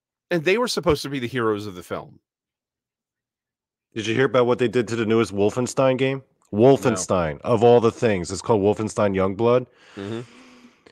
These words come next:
Speaker 2: You know, the whole premise of Wolfenstein, you grew up on Wolfenstein. I
Speaker 1: Yeah,
Speaker 2: grew
Speaker 1: yeah.
Speaker 2: up on Wolfenstein, right? Old school Wolfenstein, you're just going around killing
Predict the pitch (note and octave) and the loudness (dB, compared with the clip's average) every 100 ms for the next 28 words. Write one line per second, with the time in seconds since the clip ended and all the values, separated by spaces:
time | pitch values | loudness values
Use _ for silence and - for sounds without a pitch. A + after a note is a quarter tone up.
0 | _ _ _ _ _ _ _ _ _ _ | _ _ _ _ _ _ _ _ _ _
1 | _ _ - C#3+ A#2+ A2+ A2+ - C#3 C3+ | _ _ 2 4 4 4 0 0 0 -2
2 | A2 G2+ G#2+ G2+ F#2+ G#2 G2 B2 C3+ A#2+ | -2 0 0 -2 -4 -2 -2 -2 -2 2
3 | G#2 F2+ E2+ E2 D#2 D#2+ D2 E2 D#2 D#2 | 2 2 -2 -4 -6 -10 -12 -8 -8 -8
4 | D#2 - A#2+ B2 G2+ F2+ E2+ D#2 D#2 E2+ | -12 -4 -2 0 0 0 -4 -4 -8 -10
5 | D#2+ - D#2+ D#2 D2+ D#2 F2 E2+ _ - | -10 -8 -6 -6 -6 -6 -6 -10 _ -4
6 | G#2 - A2 G#2 G#2+ G#2 F#2+ A2+ G2+ G2 | -4 0 2 4 2 0 -4 -2 -2 -4
7 | F2 E2 G#2 G#2 F#2+ G2 G2 G2 F#2 - | -6 -6 -4 -2 -2 -2 -2 -6 -10 -6
8 | A2 G2+ G2 | -4 -2 -4